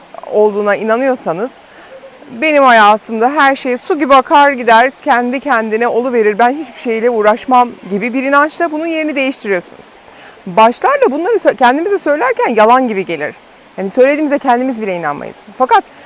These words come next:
bir şeyi kırk kere söylersen mutlaka olur. Söyleye söyleye, söyleye söyleye bilinçaltımız buna inanacak ve hayatımız çok daha kolaylaşacaktır. Unutmayın ki bilinçaltı tekrarla öğrenir.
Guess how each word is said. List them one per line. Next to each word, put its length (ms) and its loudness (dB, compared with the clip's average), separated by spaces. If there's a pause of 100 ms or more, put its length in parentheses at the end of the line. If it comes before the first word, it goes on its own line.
(260)
bir 160 2
şeyi 240 4
kırk 200 0
kere 220 4
söylersen 520 2
mutlaka 520 4
olur. 220 -6
Söyleye 640 2
söyleye, 520 -2
söyleye 420 -2
söyleye 560 -4
bilinçaltımız 640 -4
buna 160 -6
inanacak 540 -4
ve 60 -2
hayatımız 460 -2
çok 280 -4
daha 220 0
kolaylaşacaktır. 880 -2 (560)
Unutmayın 420 -2
ki 180 -4
bilinçaltı 460 -2
tekrarla 580 2
öğrenir. 500 0